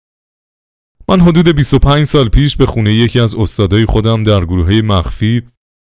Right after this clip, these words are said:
که توی یک شهر آمریکا بود رفتم که فوق‌العاده پولدار بود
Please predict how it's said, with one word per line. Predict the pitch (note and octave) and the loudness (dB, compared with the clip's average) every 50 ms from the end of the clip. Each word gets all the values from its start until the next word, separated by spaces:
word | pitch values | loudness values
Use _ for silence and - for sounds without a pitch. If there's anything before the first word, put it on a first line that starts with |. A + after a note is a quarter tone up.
| _ _ _ _ _ _ _ _ _ | _ _ _ _ _ _ _ _ _
که | - D#3 | -6 -4
توی | - F3 F3 E3 | -2 0 0 2
یک | D#3+ D#3 - | 0 0 0
شهر | - D3+ D3 C#3+ C#3 C#3 | -2 -2 -2 0 0 -2
آمریکا | C3 A2+ A2 G#2+ G2+ G2 - - F#2 F2+ | -2 -2 -4 -4 -4 -4 -4 -2 -4 -2
بود | F2+ A2 - - F#2 | -2 -4 -4 -2 -4
رفتم | D2+ - - - D#2+ C#2 C#2+ D#2+ - _ _ _ _ _ _ _ _ _ _ - | -6 -6 -8 -12 -14 -14 -16 -20 -20 _ _ _ _ _ _ _ _ _ _ -4
که | - B2+ | -2 -2
فوق‌العاده | A#2+ - C#3+ D3+ C3+ C3 C#3+ B2+ G#2+ F#2 A2 | 0 2 2 2 2 2 2 2 2 0 0
پولدار | A#2 - - A2 G#2 F#2+ G2 G#2 G#2 F#2 D#2+ | -2 -2 -2 -2 0 0 0 0 0 -2 -2
بود | C#2 D2+ - - | -6 -10 -14 -18